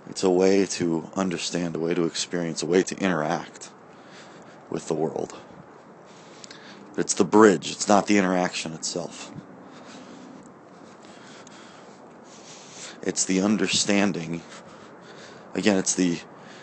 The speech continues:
concept, it's the metaphysical bridge that leads us to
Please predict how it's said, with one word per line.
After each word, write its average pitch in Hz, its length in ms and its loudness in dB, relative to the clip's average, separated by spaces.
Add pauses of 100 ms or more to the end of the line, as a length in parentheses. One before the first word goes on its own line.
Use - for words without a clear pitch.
(140)
concept, 104 480 0
it's - 160 0
the 90 100 -4
metaphysical 101 800 4
bridge 85 600 -2 (840)
that 101 180 4
leads 101 420 2
us - 480 2 (1040)
to 82 420 0